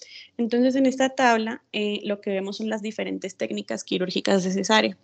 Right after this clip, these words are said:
Tenemos la de Fan and Steel Care, la de Joel Cohen, la de Miss Gablash y la de Miss,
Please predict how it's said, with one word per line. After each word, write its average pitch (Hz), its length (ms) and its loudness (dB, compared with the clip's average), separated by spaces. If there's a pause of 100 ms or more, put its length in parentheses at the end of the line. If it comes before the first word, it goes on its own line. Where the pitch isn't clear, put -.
(120)
Tenemos 196 360 0
la 202 140 2
de 190 80 -2
Fan 190 260 -2
and 190 100 0
Steel 185 320 -2
Care, 226 420 2
la 190 200 -10
de 185 200 -8
Joel 196 220 -6
Cohen, 226 500 -2
la 202 120 -4
de 190 80 -6
Miss 190 180 -10
Gablash 208 680 -6
y 202 100 -12
la 196 120 -10
de 190 80 -10
Miss, 190 180 -10